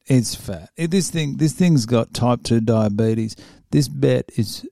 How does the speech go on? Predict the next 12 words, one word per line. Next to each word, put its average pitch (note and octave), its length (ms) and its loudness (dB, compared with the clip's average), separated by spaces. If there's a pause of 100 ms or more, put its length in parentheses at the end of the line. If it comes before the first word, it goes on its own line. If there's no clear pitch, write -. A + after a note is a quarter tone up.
so A#2+ 440 0
fat. F#2+ 520 -2
It's, - 460 0
it's - 340 -4
definitely, G#2 680 -2 (360)
it's, B2 180 -2
it's C#3+ 220 -2
obese. B2 600 0 (120)
That's, B2+ 220 0
it's A2+ 140 0
morbidly D#3 720 2
obese. A2+ 580 0